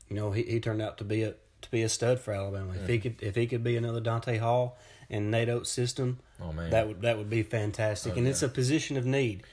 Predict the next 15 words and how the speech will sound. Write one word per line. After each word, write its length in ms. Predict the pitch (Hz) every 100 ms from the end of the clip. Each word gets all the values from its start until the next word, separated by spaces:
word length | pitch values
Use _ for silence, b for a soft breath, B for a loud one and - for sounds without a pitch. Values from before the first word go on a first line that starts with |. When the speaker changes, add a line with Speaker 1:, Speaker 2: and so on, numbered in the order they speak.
| -
Speaker 2:
Oh, 100 | 147
yeah. 280 | 131 147 90 - -
Speaker 1:
There's 220 | 123 113
not 220 | 135 143
really, 280 | 135 135 127
we 140 | 120
don't 160 | 131 135
really 180 | 131 123
have 180 | 120 120
any 140 | 113
rim 200 | 110 117
protectors 500 | - - 120 - 110
on 100 | 113
the 80 | 107
team. 440 | - 113 120 120